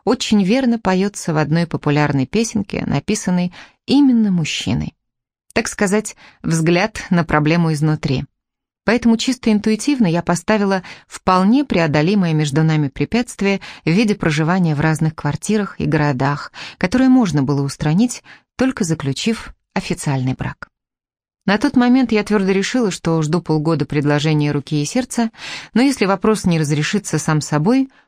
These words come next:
уйду, как бы ни было больно. Ведь мне нужна семья, любимый человек, ребёнок.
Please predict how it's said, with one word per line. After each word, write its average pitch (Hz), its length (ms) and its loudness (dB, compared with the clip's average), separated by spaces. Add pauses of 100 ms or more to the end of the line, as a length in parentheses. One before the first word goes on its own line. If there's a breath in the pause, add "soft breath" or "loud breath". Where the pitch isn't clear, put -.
(100 soft breath)
уйду, 175 420 2 (380)
как 220 160 2
бы 175 100 4
ни 160 100 2
было 165 180 0
больно. 135 420 -2 (480)
Ведь 170 260 -2
мне 170 180 2
нужна 170 280 0
семья, 170 460 -2 (300)
любимый 160 400 0
человек, 156 540 -4 (280)
ребёнок. 156 520 -2